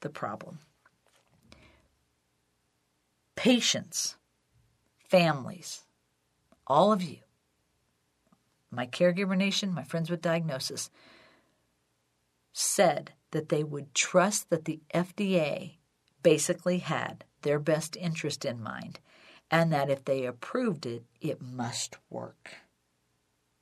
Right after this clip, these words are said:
Wow.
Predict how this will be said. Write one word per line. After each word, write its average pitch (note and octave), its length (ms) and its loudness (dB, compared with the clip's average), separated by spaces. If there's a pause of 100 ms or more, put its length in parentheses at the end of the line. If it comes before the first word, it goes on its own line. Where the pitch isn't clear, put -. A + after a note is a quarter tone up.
(1800)
Wow. A#2 680 -6